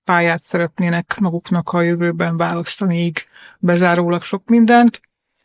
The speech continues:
Illetve amit tapasztalok, az az, de szerintem ez talán közös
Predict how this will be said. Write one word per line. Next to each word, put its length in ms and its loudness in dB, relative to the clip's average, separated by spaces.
Illetve 300 2
amit 240 4
tapasztalok, 600 0
az 100 0
az, 360 0
de 120 -4
szerintem 400 -2
ez 240 -6
talán 380 -2
közös 580 -2